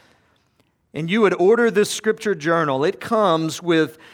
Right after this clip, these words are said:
the passage of Scripture on one page and then a blank page right beside it, so that you can begin to take notes, not only from the sermons on Sunday mornings, but also just in your personal time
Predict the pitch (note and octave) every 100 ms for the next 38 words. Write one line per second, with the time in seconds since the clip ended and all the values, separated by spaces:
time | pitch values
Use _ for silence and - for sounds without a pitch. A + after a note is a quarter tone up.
0 | - D#3+ D3+ - G3 A#3 A#3 F#3+ F#3+ -
1 | A3 G#3 G#3+ G3+ G3 E3 D#3+ D3 E3+ G#3+
2 | G#3 G3 G3 G3+ G#3 D3 - D#3+ D3+ F#3
3 | E3+ D3 C3 D#3 F#3 A3+ A3 - D#3+ D3
4 | C#3+ D3 - - - - _ D#3+ F3+ F3
5 | E3+ F3 B2+ B2+ - F#3+ F3+ E3 - -
6 | - E3+ A#3+ B3 G#3 G3 D3 G3 F#3 D#3
7 | C#3+ E3 - G3 G3 F3 D#3+ D3+ G#3 G#3
8 | G#3 A3+ A3+ A3 F#3 D3+ - F#3+ G3 G#3
9 | E3 D3 C3+ - - - - G3+ G3 F3
10 | E3+ G3 G#3+ G3 D#3 F3 D#3 F#3+ A#3 G#3
11 | D#3+ G3+ - A#3+ G3 F#3 G#3 A#3 A3 A3+
12 | G#3 G#3+ F#3 - F#3 F3+ F3+ E3+